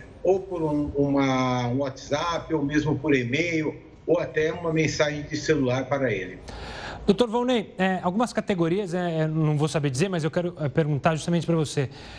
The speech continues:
Speaker 2: É, às vezes, é, há necessidade de alguém do sindicato para participar, é, de uma homologação dessa, é, demissão.
Speaker 1: Sim.
Speaker 2: Isso também acontece, é, no online? É preciso fazer uma conferência ali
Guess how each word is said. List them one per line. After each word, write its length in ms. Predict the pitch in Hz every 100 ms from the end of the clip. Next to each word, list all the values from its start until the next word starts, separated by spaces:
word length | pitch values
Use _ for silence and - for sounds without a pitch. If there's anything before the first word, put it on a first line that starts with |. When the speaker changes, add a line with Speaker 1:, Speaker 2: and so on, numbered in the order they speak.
| - -
Speaker 2:
É, 600 | 160 165 165 160 156 147 - - -
às 140 | 147
vezes, 260 | 160 208 - - -
é, 140 | 165 165
há 140 | 165
necessidade 640 | 190 185 - - 151 180 151
de 60 |
alguém 220 | 165 160
do 100 | 180
sindicato 640 | 175 185 143 - 180 175 -
para 140 | 147
participar, 640 | 151 135 - 123 156 156 - - - -
é, 420 | 151 151 143 135 143
de 140 | 131
uma 180 | 151 156
homologação 680 | 143 147 143 127 - 160 156
dessa, 460 | 139 127 147 131 110 - - -
é, 180 | 151 139
demissão. 540 | 131 147 139 - 190 190
Speaker 1:
Sim. 120 | - 247
Speaker 2:
Isso 140 | -
também 220 | 220 214
acontece, 680 | 208 190 143 185 196 - 131 - - - -
é, 200 | 151 151
no 160 | 151
online? 440 | 147 143 185 214 180
É 40 |
preciso 520 | 170 160 - 214 214
fazer 240 | 160 160 170
uma 180 | 170 135
conferência 800 | - 185 170 185 233 - 151 - - - -
ali 520 | 147 147 208 185